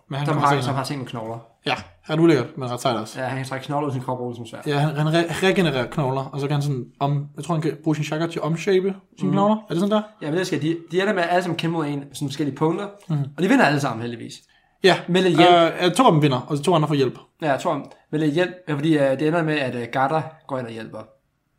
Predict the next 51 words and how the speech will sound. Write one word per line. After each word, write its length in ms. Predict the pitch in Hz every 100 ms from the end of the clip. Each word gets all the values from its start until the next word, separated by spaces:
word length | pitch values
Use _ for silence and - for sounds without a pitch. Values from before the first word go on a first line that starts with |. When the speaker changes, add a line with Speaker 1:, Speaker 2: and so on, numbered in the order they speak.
| _ _ _
Speaker 2:
øh, 260 | 127 120 113
Naruto. 400 | 113 117 120 131 - _ _ _ _
Og, 220 | 127 127
og 180 | 135 127 127
Rock 100 | 127
Lee, 160 | 139
der 80 | 151
kommer 180 | 151 139
lige 80 | 135
pludselig. 220 | 165 180
Speaker 1:
Jamen, 140 | 147 160
okay, 160 | 190
så, 220 | 175 180 135
så, 220 | 175 165 -
ja, 180 | 165 147 135
nu 60 |
skal 120 | 147 175
lige 100 | 175
korte 200 | 180 151
op 60 |
i 20 | 143
detaljer, 280 | 147 135
fordi 340 | 139 147 147 -
det, 80 | 190
der 80 | 196
sker, 280 | - 170
er 160 | 143 135
jo, 100 | 131
at 180 | 123 127
de 40 |
er 20 | 147
alle 100 | 151
sammen 120 | 160
delt 120 | 156
op 60 | 139
i 80 | -
fire, 260 | 151 127
og 80 | 127
så 40 | 143
er 20 |
det 80 | 156
kun 160 | 165
Naruto 380 | 151 151 214 208
tilbage, 320 | 208 196 196
som 200 | 196 160
så 100 | 160
møder 260 | 156 147 151
ham 240 | 147 143
der 140 | 143 131
med, 280 | 127
der 60 | 120